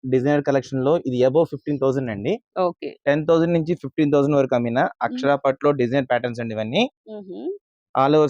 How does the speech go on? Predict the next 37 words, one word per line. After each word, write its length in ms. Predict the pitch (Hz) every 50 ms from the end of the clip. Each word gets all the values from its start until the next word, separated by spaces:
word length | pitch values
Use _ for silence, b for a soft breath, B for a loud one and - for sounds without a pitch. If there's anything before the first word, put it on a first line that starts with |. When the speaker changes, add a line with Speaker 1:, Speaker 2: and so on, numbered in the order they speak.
| - 151
Speaker 1:
saree 360 | 135 135 151 151 156 156 - -
టోటల్ 360 | 135 139 147 - 156 147 143
వర్క్ 240 | 135 131 127 - 143
వస్తుంది. 480 | 120 - - 127 123 123 147 208 269 - _ _ _ _ - 359
Speaker 2:
ఓకే. 280 | 170 - - 160 143 - - 127
Speaker 1:
రిచ్ 200 | 127 - - - -
పళ్ళు 420 | 156 151 147 151 180 220 - - _ - 143
with 220 | 131 - 139 123
work. 400 | 143 139 135 - - 175 190 233 - _ _ _ _ _ - 190
Speaker 2:
మ్మ్. 200 | 180 165 151 139 - -
Speaker 1:
టోటల్ 240 | 139 143 143 165 156
స్కర్ట్ 240 | - - 139 143 143
బోర్డర్ 180 | 151 147 151
కూడా 120 | 147 160 151 - 143
చాలా 160 | 135 147 143
హెవీగా 280 | 135 127 139 139 131
ఇస్తారు, 220 | 131 - 143 127 113
శారీ 220 | - 123 127 135
మొత్తం 260 | 131 131 - - 135 123
all 100 | 123 131
over 140 | 135 127 -
వస్తుందండి. 500 | 113 - 120 120 110 104 113 175 240 - - -
Speaker 2:
మొత్తం 200 | - - 240 240
స్టోన్ 400 | - - 247 214 202 190 190 185
వర్క్ 220 | 185 - - 170
వచ్చింది 380 | 156 - - - 156 156 156 165 - 127
Speaker 1:
అవునండి. 360 | 135 131 120 110 107 107 107
Speaker 2:
శారీకి. 220 | - - - - _ _ _ _ - 160 156 135
Speaker 1:
అంటే 140 | 143 147 180
Speaker 2:
ఓకే. 20 |
Speaker 1:
ఇది 100 | 170 147
ఒక్కోటి 360 | 131 127 - 170 180 175 190
ఒక్కొక్క 260 | 180 147 175 151 160
లాగా 220 | 151 139 143 147 151
వస్తుంది. 480 | 135 - - 135 127 120 135 180 185 - _ 214
Speaker 2:
మ్మ్. 140 | 208 196 175
Speaker 1:
ఒకటి 220 | 165 139 127 135